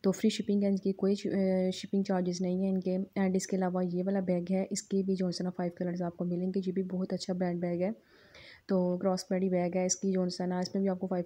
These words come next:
कलर मिलेंगे और इसकी प्राइस आपको सेवन हंड्रेड में मिलेगा ये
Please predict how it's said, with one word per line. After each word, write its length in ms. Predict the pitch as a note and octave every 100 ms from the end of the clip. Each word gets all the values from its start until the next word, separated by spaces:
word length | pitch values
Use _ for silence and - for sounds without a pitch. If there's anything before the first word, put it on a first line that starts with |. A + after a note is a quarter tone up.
| F#3
कलर 140 | F#3
मिलेंगे 380 | F#3 F3 F3 F#3+
और 220 | F#3+ G3
इसकी 240 | G3+ - A#3
प्राइस 300 | F#3 F3+ F3+
आपको 220 | F3+ F#3
सेवन 280 | - F#3 F#3
हंड्रेड 220 | F#3 E3
में 60 | F3
मिलेगा 260 | E3+ E3 E3
ये 180 | E3